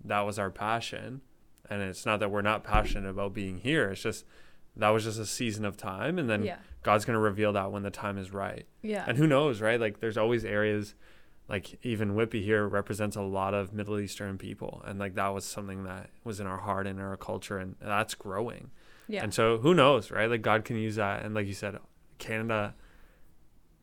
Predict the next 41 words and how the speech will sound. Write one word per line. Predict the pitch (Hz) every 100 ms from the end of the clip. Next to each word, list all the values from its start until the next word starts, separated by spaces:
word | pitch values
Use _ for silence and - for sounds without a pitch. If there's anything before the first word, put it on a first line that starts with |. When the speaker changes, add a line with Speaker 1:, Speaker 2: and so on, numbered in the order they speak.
| - - -
Speaker 1:
is | 107 110
all | - 117
over | 107 117
the | 98
place | 101 - - -
when | 113
it | 101
comes | 95 98 95
Speaker 2:
Yeah. | 101
Speaker 1:
to, |
like, | 98 95
diversity | 98 98 101 98 - 101 98 95
and | 95 92 95 95
just | 95 -
cultures, | - 101 - 98 98 95 98
and | 95 95 - - -
it's | 113 -
pretty | - 135
amazing. | 117 95 95 95 - -
Like, | 208
it's | 196 185
Speaker 2:
Yeah. | 101
Speaker 1:
just, | - - -
yeah, | 120 - - - - -
it's | 123
a |
Speaker 2:
Yeah. | 104
Speaker 1:
beautiful | 107 101 98
thing. | 98 104 - - - - -
Speaker 2:
No, | 202 196
it | 190
is. | 190 180 190 - 101
Speaker 1:
Yeah. | 95 92 -
Speaker 2:
It's | 262 285
kinda | - 294 403
cool | 415 233 220 220
that | 196 143
you | 208
don't | 196 190 180
really | 196 196 202
know, | 190 165 175 165